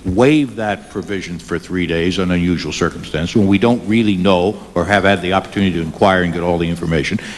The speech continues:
And two, quite frankly, to work out an accommodation to assure that the work of the House of Representatives moves with a good process,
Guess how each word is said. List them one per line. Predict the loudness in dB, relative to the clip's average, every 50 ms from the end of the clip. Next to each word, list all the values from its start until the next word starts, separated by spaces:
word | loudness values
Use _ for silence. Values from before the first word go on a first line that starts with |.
| -2
And | 0 2 2 2 2
two, | 2 4 4 4 4 0
quite | -2 -4 -6 -6 -4
frankly, | -2 -2 0 0 -2 -4 -4 -2
to | 0 2
work | 4 4 2 2 0 -4
out | -6 -6 -4 -4
an | -4 -4
accommodation | -6 -6 -2 0 2 2 2 2 2 2 2 2 0 -2 -8 -12 -16 -20 -20 -20 -20 -20 -10 -2
to | 0 2 2
assure | 2 0 -2 0 2 4 4 4 4 2 0 -2 -4 -8 -14 -20 -20 -6 -4
that | -4 -4 -2
the | 0 2 2 2 2 -2 -6 -12 -16 -14 -6
work | 2 2 4 4 2 0 -4
of | -6
the | -2
House | 0 0 0 -2 -4
of | -6 -4 -4
Representatives | -4 -4 -4 -2 -2 0 2 2 2 0 0 -2
moves | -2 0 2 2 2 0 -2
with | -4 -6
a | 0
good | 0 0 0 0
process, | 0 0 2 2 2 -2 -6 -8 -6 -8 -8 -8